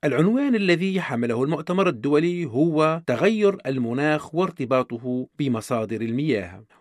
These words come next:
ويهدف المؤتمر الذي استمر يومين إلى التعريف بالمفاهيم الخاصة بالإدارة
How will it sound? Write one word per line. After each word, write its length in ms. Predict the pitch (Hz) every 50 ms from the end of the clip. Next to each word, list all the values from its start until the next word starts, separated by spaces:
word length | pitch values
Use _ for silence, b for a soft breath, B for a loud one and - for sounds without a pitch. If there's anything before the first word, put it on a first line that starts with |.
| b
ويهدف 460 | - - 110 110 104 101 98 110 -
المؤتمر 640 | 120 110 113 113 131 151 - - - 170 165 175 175
الذي 280 | 165 147 131 135 135 156
استمر 380 | 156 - 180 180 196 196 196
يومين 680 | 196 190 190 185 185 175 196 214 214 202 208 214 214 202 -
إلى 140 | 220 214 214
التعريف 580 | 208 208 - - 180 165 143 165 175 165 - 160
بالمفاهيم 880 | 160 151 127 185 196 196 170 165 156 - 156 143 131 151 160 151 147
الخاصة 580 | 147 139 135 - - 131 143 139 - - 143 131 -
بالإدارة 680 | 139 123 156 170 - - 151 131 139 143 139 131 127